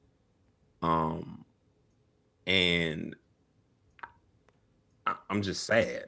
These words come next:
<laughs> like, you know, to say the least, like, it's just, it's, it's saddening.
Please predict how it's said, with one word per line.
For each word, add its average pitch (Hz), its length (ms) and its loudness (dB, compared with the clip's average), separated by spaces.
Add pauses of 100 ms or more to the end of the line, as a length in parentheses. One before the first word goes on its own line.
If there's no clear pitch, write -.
(100)
<laughs> - 120 -8
like, 82 420 2
you 80 200 -6
know, 78 200 -4
to 78 80 -6
say 80 180 0
the 78 80 -2
least, 78 260 -4
like, 71 160 -6
it's 78 140 -4
just, 80 260 -6
it's, 78 180 -8
it's - 220 -8
saddening. - 460 -8